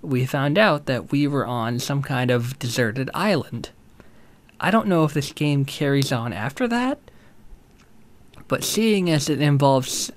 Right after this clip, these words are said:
involves Six and a little boy named Mono, <clears throat> a little boy named Mono, I have to say it does carry on past, uh, Little Nightmares one.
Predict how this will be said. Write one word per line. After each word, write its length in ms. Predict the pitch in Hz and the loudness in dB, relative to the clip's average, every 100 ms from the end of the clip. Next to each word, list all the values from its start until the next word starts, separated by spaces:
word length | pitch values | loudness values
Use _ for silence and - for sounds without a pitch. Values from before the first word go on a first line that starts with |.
| - | -4
involves 420 | 151 123 123 117 | -2 0 0 -2
Six 500 | - 196 190 - - | -2 0 0 -2 -6
and 160 | - 135 | 0 0
a 60 | 120 | 2
little 260 | 147 160 | 2 2
boy 300 | 151 139 139 | 2 4 4
named 300 | 131 127 127 | 4 2 0
Mono, 600 | 147 147 170 160 127 131 - - | 2 4 6 6 2 -2 -6 -20
<clears throat> 160 | - - | -8 4
a 240 | 170 135 - - - - - - - - | 6 6 0 -18 -20 -20 -20 -20 -14 -2
little 300 | 123 151 147 | 2 4 2
boy 180 | 139 131 | 2 2
named 260 | 117 107 | 2 0
Mono, 640 | 98 143 202 151 101 98 - - - - - - - - | 0 0 2 0 -2 -4 -8 -16 -20 -20 -20 -20 -20 -8
I 100 | - | -4
have 240 | 202 254 254 | 0 0 0
to 80 | |
say 320 | 202 - 185 180 | -4 0 2 2
it 300 | 139 156 - | 2 -2 0
does 360 | 131 139 131 | 2 2 0
carry 380 | - 131 107 104 | -2 -2 -2 -2
on 240 | 95 98 | -4 -6
past, 480 | 107 - 98 - - | -8 -6 -6 -6 -6
uh, 220 | - 98 101 - - - - - | -6 -6 -8 -16 -20 -20 -16 -4
Little 280 | 123 110 | -4 -2
Nightmares 480 | 107 107 113 104 - | -6 -6 -8 -12 -12
one. 400 | 104 98 101 123 | -10 -8 -8 -12